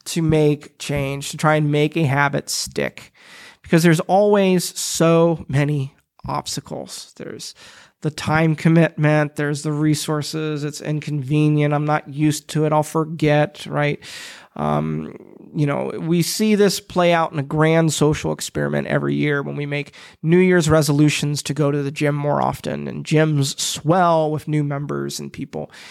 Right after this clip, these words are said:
And then eventually it becomes really difficult. You know, it's just, it would be easier to not go to the gym today,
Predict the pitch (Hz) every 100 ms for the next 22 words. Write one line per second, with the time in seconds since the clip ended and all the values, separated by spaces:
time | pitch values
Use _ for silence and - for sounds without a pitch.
0 | - - - 147 147 143 135 143 131 147
1 | 151 147 143 - - - - - 147 147
2 | 143 165 175 170 160 156 143 147 - -
3 | - 156 151 151 - - - 170 - -
4 | - - - - - 139 139 143 151 151
5 | 147 147 139 143 127 151 151 143 143 -
6 | 67 - 71 69 -